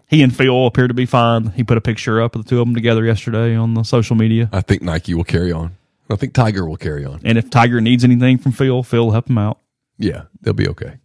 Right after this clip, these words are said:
Speaker 1: They, they publicized and thanked Tiger on social media yesterday and did all the stuff.
Speaker 2: Yeah, he's been good to him.
Speaker 1: Oh, he's been
Speaker 2: Yeah.
Speaker 1: He's, he's made his five hundred million for them, trust me.
Speaker 2: Oh,
Speaker 1: He's,
Speaker 2: no
Speaker 1: he's,
Speaker 2: doubt.
Speaker 1: he's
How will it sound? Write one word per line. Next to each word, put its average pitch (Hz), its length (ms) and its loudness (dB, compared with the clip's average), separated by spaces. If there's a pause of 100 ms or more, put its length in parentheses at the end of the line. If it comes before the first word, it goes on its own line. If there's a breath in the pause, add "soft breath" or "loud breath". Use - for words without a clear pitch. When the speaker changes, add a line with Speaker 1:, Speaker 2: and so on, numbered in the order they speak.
(200)
Speaker 1:
They, 117 200 4
they 127 220 0
publicized 123 800 2
and 117 120 2
thanked 120 280 -2
Tiger 117 380 0
on 113 100 -4
social 123 300 -4
media 110 280 -2
yesterday 113 600 -4
and 110 120 -4
did 107 100 -2
all 110 140 -4
the 107 80 -8
stuff. 110 520 -6 (120)
Speaker 2:
Yeah, 370 100 0
he's 370 100 2
been 311 140 0
good 147 140 2
to 160 120 4
him. 285 160 -2 (400)
Speaker 1:
Oh, 92 240 -16
he's - 120 -20
been - 280 -14 (200)
Speaker 2:
Yeah. - 320 -2 (500)
Speaker 1:
He's, 135 240 2
he's 190 200 4
made 190 300 4
his 160 160 6
five 135 260 4
hundred 123 180 2
million 110 340 2
for 104 120 -6
them, 92 240 -4
trust 98 280 -2
me. 95 180 -12
Speaker 2:
Oh, - 200 -6
Speaker 1:
He's, 117 240 -8
Speaker 2:
no 120 140 0
Speaker 1:
he's, - 80 -2
Speaker 2:
doubt. - 260 -4 (140)
Speaker 1:
he's 117 420 -4